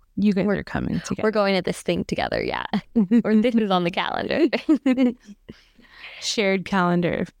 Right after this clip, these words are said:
Speaker 1: The true tool to, like, just have smooth communication and balanced schedules is a shared calendar.
Speaker 2: Dude, that calendar saves my life. And, you know,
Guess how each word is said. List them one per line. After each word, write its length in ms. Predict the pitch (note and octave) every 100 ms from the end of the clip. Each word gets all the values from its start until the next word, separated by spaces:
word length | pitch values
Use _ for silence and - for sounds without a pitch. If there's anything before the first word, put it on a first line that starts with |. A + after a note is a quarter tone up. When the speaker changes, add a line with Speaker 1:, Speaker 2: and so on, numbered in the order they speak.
| - _ F#3
Speaker 1:
The 160 | A3
true 920 | - - - A#3 A#3 A#3 A#3 B3 B3 A3+ _ _ _ _ _ _ _ _
tool 460 | - G#3+ G3 F3+ E3
to, 240 | - F#3+
like, 300 | E3 - - -
just 260 | - F#3+
have 280 | G#3+ F#3+ F3+
smooth 420 | - - B3 C#4
communication 1120 | - C4+ B3 A#3+ A3+ G#3+ - G3+ G3+ G3 G3 G3
and 160 | F3+ E3+
balanced 380 | D#3+ A#3 A3
schedules 760 | - F#3+ F#3 F3+ F#3 F#3 F3+ E3+ -
is 180 | - E3+
a 80 | F3
shared 300 | - G1+ -
calendar. 500 | - C#2+ - - - _ _ _ -
Speaker 2:
Dude, 380 | F#3 E3+ C3+ - - -
that 280 | F#3 F#3+ -
calendar 580 | F#3+ F3+ F#3 F3 E3+ F3+
saves 420 | - D3 E3 -
my 140 | -
life. 560 | - - - G3 - - - -
And, 580 | F3+ E3 D#3+ D#3 - - _ - - - - - -
you 80 | F#3+
know, 220 | D#3+ A#3+